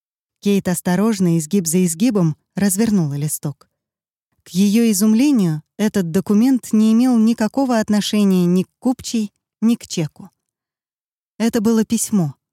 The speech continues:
датированное двадцать пятым ноябрем тысяча девятьсот двенадцатого года. Кейт повернула лампу на столе, чтобы прочитать чернильные строки, написанные явно детской рукой.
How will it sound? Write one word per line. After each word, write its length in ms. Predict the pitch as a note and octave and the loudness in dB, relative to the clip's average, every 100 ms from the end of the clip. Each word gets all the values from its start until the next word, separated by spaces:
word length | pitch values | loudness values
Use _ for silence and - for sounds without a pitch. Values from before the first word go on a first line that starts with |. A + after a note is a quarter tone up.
| _ - | _ -6
датированное 840 | F3+ F3 - B3 A3 G3 F#3+ F3+ | -2 -2 0 0 2 2 2 2
двадцать 520 | E3+ F3 G3+ - F#3 - | 0 0 -2 -4 -8 -4
пятым 380 | F#3 - D#3+ | -4 -2 -2
ноябрем 500 | E3 E3+ D#3+ A#3 B3+ - _ | 0 0 0 0 0 -4 _
тысяча 420 | A#3 A#3+ C4+ - | -4 -2 -4 -4
девятьсот 520 | A3 G3+ E3+ - G3 F3+ | -4 -2 -4 -4 -4 -2
двенадцатого 720 | E3+ D#3+ E3 - E3 D#3 D#3+ | -2 -2 -2 -6 -8 -6 -6
года. 360 | D3 C3 F3 - _ _ _ _ _ _ _ _ - | -6 -10 -12 -20 _ _ _ _ _ _ _ _ -4
Кейт 320 | A3 A3 - | -2 -2 -2
повернула 560 | G3 F#3 F#3+ G3 F#3+ | -2 0 2 0 0
лампу 400 | F#3+ F#3+ C#3+ - | 0 -2 -4 -4
на 140 | D3+ D3+ | -4 -4
столе, 380 | - F3+ G#3+ C4 | -2 -2 -2 -4
чтобы 320 | - F#3+ G3 | -4 -4 -2
прочитать 540 | G3 F3+ F#3+ - G#3 | -2 -4 -4 -2 -4
чернильные 640 | - F#3 F#3 F#3 F3+ F3+ F#3 | -2 -2 2 2 2 2 0
строки, 560 | - B3 C4 - D3 _ _ - | -2 -2 -4 -4 -8 _ _ -4
написанные 760 | F#3 F#3+ A#3 - G#3 G3+ F#3+ | -4 -2 -2 0 2 2 2
явно 420 | F3 G#3+ A3+ G#3 F3+ | 0 0 0 0 0
детской 420 | G3 - - F#3 | -2 -4 -6 -4
рукой. 460 | F#3 - D3 B2+ | -4 -8 -10 -10